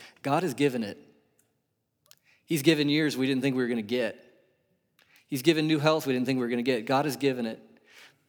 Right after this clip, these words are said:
Beloved, we have to remember right here, that leper, he went home and happy that day. Guess what happened to him one day later? He's, he died. This paralytic guy, he's jumping and he's,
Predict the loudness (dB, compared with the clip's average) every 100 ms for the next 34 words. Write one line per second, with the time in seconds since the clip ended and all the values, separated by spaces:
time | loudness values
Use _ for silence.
0 | _ -2 2 4 2 2 2 2 0 2
1 | 0 0 0 -2 -2 -2 -4 -8 -20 -20
2 | _ _ -20 -20 -14 0 2 4 2 2
3 | 2 0 0 2 0 2 2 2 0 0
4 | 0 0 0 0 2 2 0 -2 -8 -20
5 | -20 -20 0 2 4 6 4 4 2 0
6 | 2 2 4 4 4 2 -2 -10 -20 -20
7 | _ _ _ _ _ _ _ _ _ _
8 | _ _ _ _ _ _ 0 0 0 4
9 | 6 8 8 4 -2 -14 -20 -18 -18 -18
10 | -20 -20 -20 _ -20 _ _ _ _ _
11 | _ _ _ -18 0 2 8 8 8 6
12 | 6 4 4 4 4 6 4 4 0